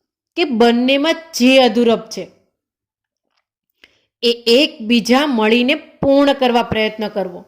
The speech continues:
જો કે અધૂરપ પણ આગવું મહત્વ ધરાવે છે.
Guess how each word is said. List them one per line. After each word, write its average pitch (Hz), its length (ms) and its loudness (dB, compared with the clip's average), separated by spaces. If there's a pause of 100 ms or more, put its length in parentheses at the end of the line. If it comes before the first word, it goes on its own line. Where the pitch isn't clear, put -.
(880)
જો 214 240 4
કે 277 220 0
અધૂરપ 220 540 0 (120)
પણ 330 120 -4 (160)
આગવું 220 460 -2
મહત્વ 226 400 -4
ધરાવે 196 400 0
છે. 175 220 -16